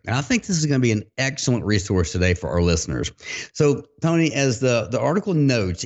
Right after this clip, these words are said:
even if your employer picks up a sizable chunk of your healthcare costs and subsidizes it, you're likely to still be forking over, you know, thousands of dollars every year. In fact, according to the Kaiser Family Foundation,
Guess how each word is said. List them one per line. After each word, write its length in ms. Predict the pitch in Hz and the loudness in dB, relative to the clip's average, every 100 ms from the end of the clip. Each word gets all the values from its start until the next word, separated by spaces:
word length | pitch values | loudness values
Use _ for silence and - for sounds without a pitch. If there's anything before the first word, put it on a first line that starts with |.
| - | -4
even 360 | 175 214 240 208 | -2 0 2 2
if 200 | 156 147 | 2 2
your 100 | 113 | 2
employer 520 | 104 - 131 113 101 | 2 0 2 2 2
picks 380 | 101 113 - - | 0 -2 -2 -2
up 180 | 113 - | -2 0
a 80 | 90 | -2
sizable 540 | - 117 110 95 92 | 0 0 0 2 0
chunk 420 | 87 - 107 95 | 0 0 2 2
of 80 | 92 | 0
your 120 | 82 | 0
healthcare 420 | 80 104 - 92 82 | 0 -2 0 0 2
costs 600 | 85 82 78 - - - | 2 2 0 -6 -18 -6
and 140 | 107 | -2
subsidizes 680 | 98 214 240 - 90 80 76 | 2 0 0 0 0 0 0
it, 220 | 87 87 - - - | -2 -2 -12 -20 -6
you're 180 | 123 131 | 0 2
likely 400 | 131 160 220 208 | 2 0 -2 0
to 80 | 135 | 0
still 340 | - 143 147 | 0 0 0
be 140 | 139 113 | 2 -2
forking 480 | - 123 117 117 | 0 -2 0 2
over, 240 | 107 92 98 | 2 2 2
you 100 | 98 | 2
know, 80 | 82 | 0
thousands 600 | - 151 175 156 135 123 | -2 -4 0 2 4 4
of 60 | |
dollars 380 | 110 101 98 85 | 2 2 2 0
every 240 | 101 95 | 0 2
year. 320 | 92 76 64 - - | 2 2 -4 -10 -4
In 160 | 127 107 | -2 0
fact, 420 | 170 170 135 131 - - - | 2 0 0 -6 -20 -20 -6
according 360 | 113 143 143 131 | -4 0 2 2
to 20 | |
the 80 | 110 | 0
Kaiser 500 | - 190 254 170 113 | -4 -2 0 2 0
Family 380 | - 151 131 | 0 0 2
Foundation, 760 | 110 101 95 139 170 110 92 | 2 0 0 0 0 0 0